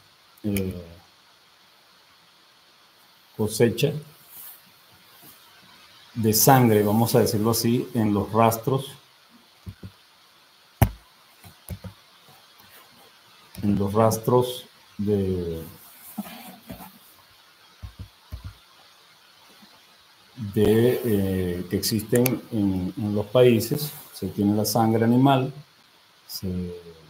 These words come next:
esta se lleva por un proceso de dry-, dryer, en algunos casos, y se obtiene lo que es hemoglobina en polvo.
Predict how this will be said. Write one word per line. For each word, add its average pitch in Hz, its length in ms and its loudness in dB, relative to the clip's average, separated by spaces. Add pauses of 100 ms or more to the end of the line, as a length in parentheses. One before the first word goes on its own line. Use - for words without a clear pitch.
(1160)
esta 101 260 -8
se 104 160 -4
lleva 104 540 0
por 101 220 -10
un 98 80 -2
proceso 107 360 -4
de 98 60 -6 (100)
dry-, 101 240 -2 (160)
dryer, 117 440 2 (920)
en 110 140 2
algunos 104 380 2
casos, 110 440 2
y 110 80 -2
se 104 100 -2
obtiene 104 380 0
lo 107 160 0
que 104 100 -2
es 104 80 0
hemoglobina 98 480 0
en 95 100 -4
polvo. 104 400 0